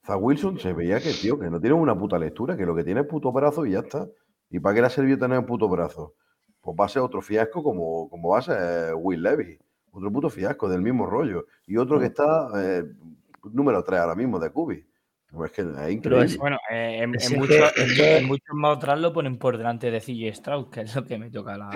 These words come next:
Speaker 3: la moral.
Speaker 1: Ay, no, me va a
Speaker 2: Bueno,
Speaker 1: comer.
Speaker 2: esos son pajas mentales de, de los expertos. Pero mira,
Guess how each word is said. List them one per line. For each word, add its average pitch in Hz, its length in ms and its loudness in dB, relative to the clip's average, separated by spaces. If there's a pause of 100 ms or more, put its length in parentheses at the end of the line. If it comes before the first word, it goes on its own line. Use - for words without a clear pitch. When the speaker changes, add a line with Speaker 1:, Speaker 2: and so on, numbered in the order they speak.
Speaker 3:
la 104 120 -2
moral. 113 260 -4 (260)
Speaker 1:
Ay, 87 120 -8 (240)
no, 82 100 -18
me 85 60 -16
va 71 80 -14
a 67 40 -16
Speaker 2:
Bueno, 82 380 -6
Speaker 1:
comer. 80 140 -4
Speaker 2:
esos - 140 -4
son 127 540 0 (160)
pajas 120 280 2
mentales 113 500 6
de, 107 440 2
de 110 200 2
los 113 120 2
expertos. 120 480 4
Pero 113 140 4
mira, 123 180 6